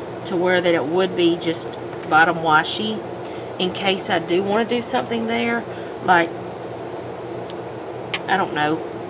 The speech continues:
anything that I might wanna do. This one says today, um,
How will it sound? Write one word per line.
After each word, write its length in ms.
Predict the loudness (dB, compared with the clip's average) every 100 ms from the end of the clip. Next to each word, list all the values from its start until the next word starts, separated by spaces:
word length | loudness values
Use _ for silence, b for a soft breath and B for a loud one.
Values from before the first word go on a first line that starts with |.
| -10 -8
anything 460 | -2 -2 0 -2 0
that 80 | -2
I 100 | -2
might 220 | -2 -2
wanna 220 | -2 -2
do. 240 | 0 0 -2 B B 0
This 200 | 2 2
one 120 | 0
says 280 | 0 -2 -4 -4
today, 720 | 0 2 4 4 4 4 2 -6 -10 -10 -10 -10 -10 -10 -10 -10 -8 0
um, 420 | 2 2 0 -2